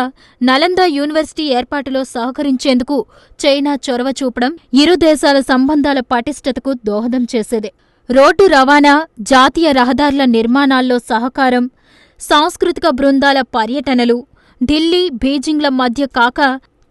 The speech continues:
చైనాలో చెంగ్డు, కున్మింగ్ నగరాలతో బెంగళూరు, కోల్కతా నగరాల మధ్య సంబంధాల వృద్ధికి దోహదం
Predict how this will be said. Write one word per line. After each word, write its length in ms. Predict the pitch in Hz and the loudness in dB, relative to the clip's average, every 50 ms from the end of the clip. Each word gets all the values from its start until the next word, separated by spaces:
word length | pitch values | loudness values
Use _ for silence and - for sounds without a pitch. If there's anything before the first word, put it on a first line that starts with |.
| - 349 | -2 0
చైనాలో 520 | 294 294 339 349 370 359 330 302 302 330 | 0 0 0 -2 -2 -2 0 0 -2 -2
చెంగ్డు, 600 | 330 - - 330 277 285 294 277 294 330 330 330 _ - | -4 -6 -4 -2 0 0 0 0 0 0 -2 -2 _ -4
కున్మింగ్ 460 | 277 269 269 285 294 302 302 285 254 | -4 -2 0 0 0 0 0 0 0
నగరాలతో 680 | 226 220 233 254 277 285 277 262 240 - 262 262 320 - _ _ _ _ _ _ - | 0 -2 -2 -2 -2 -2 -2 -2 -4 -4 -6 -6 -6 -12 _ _ _ _ _ _ -12
బెంగళూరు, 720 | 233 220 254 254 277 294 311 359 349 330 320 302 311 330 320 _ | -4 0 0 0 2 2 0 0 0 0 -2 -2 -4 -4 -4 _
కోల్కతా 500 | - 240 247 294 285 - 311 - - 294 | -2 -2 -2 -2 -2 -6 -6 -4 -2 -2
నగరాల 480 | 277 254 247 233 233 254 269 262 262 262 | 0 0 0 0 0 0 0 0 2 2
మధ్య 360 | 247 240 240 233 214 262 247 | 2 0 0 0 0 -2 -2
సంబంధాల 720 | 233 - - 226 220 233 247 294 294 269 262 294 285 277 254 | -2 -2 -2 -2 -2 0 0 2 2 2 2 0 0 0 0
వృద్ధికి 560 | 226 208 226 233 233 220 220 285 262 - 302 | -2 0 0 0 0 0 -2 -4 -4 -4 -4
దోహదం 560 | 240 190 208 214 226 254 277 247 277 277 262 | -6 -4 -4 -4 -2 -2 -4 -4 -4 -4 -6